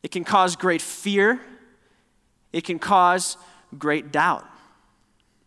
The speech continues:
So I step up here and I ask myself, Who am I to preach these grand ideals? Who am I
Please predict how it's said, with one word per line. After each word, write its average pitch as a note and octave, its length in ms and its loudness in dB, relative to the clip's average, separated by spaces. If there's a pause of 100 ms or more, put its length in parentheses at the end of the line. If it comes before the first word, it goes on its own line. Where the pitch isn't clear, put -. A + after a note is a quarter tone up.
(2500)
So - 160 -4
I F3 80 2
step G#3 320 -2
up G3 160 -2
here G#3 260 -4 (380)
and E3+ 160 -12
I E3 40 -8
ask D#3+ 220 -8
myself, D#3+ 380 -10
Who G3+ 120 -6
am D#3+ 100 -6
I C#3+ 200 -4
to C#3+ 140 -14
preach - 300 -12
these C3+ 180 -12
grand C3 300 -12
ideals? B2 460 -12
Who D#3 120 -10
am C#3+ 100 -6
I C3 280 -6